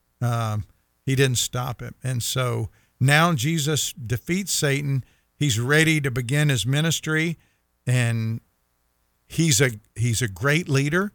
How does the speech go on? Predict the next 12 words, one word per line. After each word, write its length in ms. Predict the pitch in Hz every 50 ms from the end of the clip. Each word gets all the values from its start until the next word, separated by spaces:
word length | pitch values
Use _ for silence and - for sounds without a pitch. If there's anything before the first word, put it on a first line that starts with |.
| _ _ _ _ _ _
He 160 | - 143 139 127
leads 400 | 117 123 135 147 160 160 123 -
by 240 | 127 151 147 143 139
example. 680 | 127 117 104 123 131 127 131 135 127 - 165 185 196 190 _ _ _ _ _ _ _ _ -
He 160 | 170 165 - -
proved 400 | - - - 170 170 185 190 151
himself 560 | 170 165 156 143 - - 165 160 160 160 - -
to 100 | - 135
be 260 | 113 104 139 151 175
the 120 | 165 170
perfect 500 | 135 - - 160 165 147 - 160 147 -
king 480 | - - 160 160 160 165 180 190 190